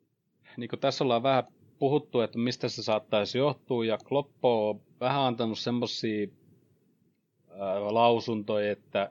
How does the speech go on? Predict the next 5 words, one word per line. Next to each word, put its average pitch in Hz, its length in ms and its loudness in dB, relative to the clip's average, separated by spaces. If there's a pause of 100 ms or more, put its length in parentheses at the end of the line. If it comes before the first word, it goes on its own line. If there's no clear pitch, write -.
ettei 104 540 -6
olisi 104 300 -2
tulossa, 135 680 2
eikä 107 280 -2
välttämättä 104 680 -2